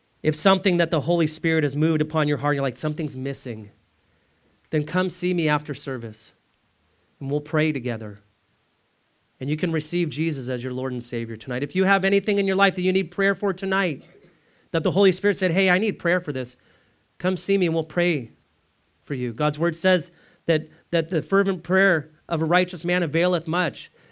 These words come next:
Other people here that I know that serve with us, they can pray with you as well. Gina can pray with ladies. Aaron can, who's up here, you know. So I just wanna close, and Gina will come up with one last,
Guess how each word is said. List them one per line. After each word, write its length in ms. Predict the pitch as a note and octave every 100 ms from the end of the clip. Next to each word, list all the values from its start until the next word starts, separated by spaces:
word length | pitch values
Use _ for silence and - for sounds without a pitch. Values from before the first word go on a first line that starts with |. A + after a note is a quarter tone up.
| -
Other 200 | F3+ G#3+
people 340 | - F#3+ E3
here 220 | C#3 E3
that 120 | D3+ D3+
I 100 | D3
know 180 | D#3
that 160 | D3+ C#3+
serve 260 | - E3+ D#3
with 180 | D#3
us, 180 | D3 B2
they 100 | D3
can 160 | D#3+ D3+
pray 160 | D3
with 180 | D3+ D3+
you 80 | D3+
as 140 | D3
well. 240 | D3 D#3+ C3+
Gina 260 | C#3+ D#3+
can 160 | D#3+ E3
pray 160 | E3 E3
with 160 | D#3+
ladies. 540 | D#3+ D#3+ C#3 A#2+ - _ _ _ _ _ _ -
Aaron 340 | D3+ E3+ D3+
can, 240 | D3+ C3+
who's 200 | C3 A#2+
up 160 | B2+ A#2+
here, 280 | B2 A2+ G2+ _ _ _ _ _ _ _ _ _ -
you 100 | A#2+
know. 300 | B2 B2+ B2 _ _ _ _ _ _ _
So 200 | - C#3+
I 80 | C#3
just 180 | C#3 E3
wanna 160 | D#3
close, 400 | D3+ D#3 D3 D3
and 100 | C#3
Gina 200 | B2+ D3
will 80 | C#3
come 240 | - D3 C#3+
up 200 | C#3+ D3
with 240 | B2 - _ _ - -
one 160 | D3 D3+
last, 260 | C#3+ C#3+